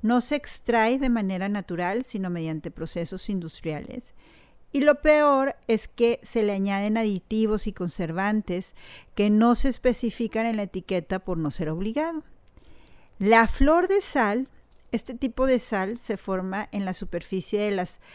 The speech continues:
salinas marinas y sus propiedades gastronómicas la han convertido en la sal por excelencia de los gourmets.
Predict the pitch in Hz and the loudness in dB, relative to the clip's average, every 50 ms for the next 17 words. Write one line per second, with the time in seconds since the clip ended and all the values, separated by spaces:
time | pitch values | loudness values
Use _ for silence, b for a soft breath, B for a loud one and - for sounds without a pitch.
0 | B B B B B - - 220 190 190 190 202 196 202 220 214 - - 226 214 | B B B B B -8 -4 -2 -2 0 0 -2 -2 -2 -4 -4 -2 -2 -2 -2
1 | 202 202 196 202 214 220 - 226 208 - 190 - - - 190 180 - - 180 180 | -2 -2 -2 -2 -2 -4 -4 -6 -6 -6 -6 -6 -6 -6 -8 -6 -4 -2 -2 0
2 | 185 185 196 208 226 - 233 226 233 220 - - - - - - 202 190 190 190 | 0 0 0 0 0 0 0 0 0 0 0 -2 -4 -4 -2 -2 0 0 2 2
3 | 196 208 214 254 277 302 294 226 175 - - - 175 196 190 - - B B B | 2 2 4 4 4 4 4 2 0 -2 -6 -8 -8 -8 -10 -12 -16 B B B
4 | B B B - 190 196 202 220 247 254 - 302 277 262 277 240 233 - 240 226 | B B B -6 -2 0 2 2 2 2 2 2 2 2 2 0 0 0 2 2
5 | 226 226 233 220 208 196 - - - 220 208 220 220 - 220 220 208 185 - - | 4 4 2 0 0 -2 -4 -2 -2 0 0 0 0 0 -2 -2 -2 -4 -6 -8
6 | - 185 160 175 180 185 185 - - 214 214 214 226 b b b b b b b | -6 -4 -4 -2 -4 -4 -6 -6 -6 -6 -6 -6 -8 b b b b b b b
7 | - - - 180 180 170 165 160 156 160 156 156 156 151 143 - - - - - | -16 -8 -6 -4 -2 -2 -2 -4 -4 -6 -6 -4 -4 -4 -4 -6 -10 -14 -18 -20
8 | - | -20